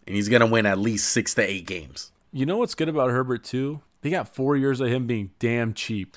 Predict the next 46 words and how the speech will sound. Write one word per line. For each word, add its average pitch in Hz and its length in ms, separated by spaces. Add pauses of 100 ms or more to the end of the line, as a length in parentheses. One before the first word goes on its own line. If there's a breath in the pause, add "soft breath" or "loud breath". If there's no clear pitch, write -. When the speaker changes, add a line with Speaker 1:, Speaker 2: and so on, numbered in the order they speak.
Speaker 2:
And 127 120
they 170 60
got 185 160
Speaker 1:
Yep. 95 100
Speaker 2:
twenty-four 143 380
million 127 260
in 113 80
cap 127 280
space. 147 480
<laughs> - 220
And, 143 160 (380 soft breath)
like, 160 140
they're 185 100
gonna 233 140
have 110 160
plenty 139 260
of 104 100
cap 123 280
to 104 80
build 110 240
a 107 40
great 107 280
team 110 180
around 92 380
him. 71 160
Like, 110 160
they 151 80
can 180 140
Speaker 1:
Take 127 60
Speaker 2:
be 107 100
players 120 380
in 107 120
free 110 260
agency. 107 640
Speaker 1:
Take 113 260
advantage 117 540
of 117 100
that 117 220
first, 113 560
that 95 180
first - 340
round, 113 460
that 92 160
first 110 300
round 117 240
money, 123 420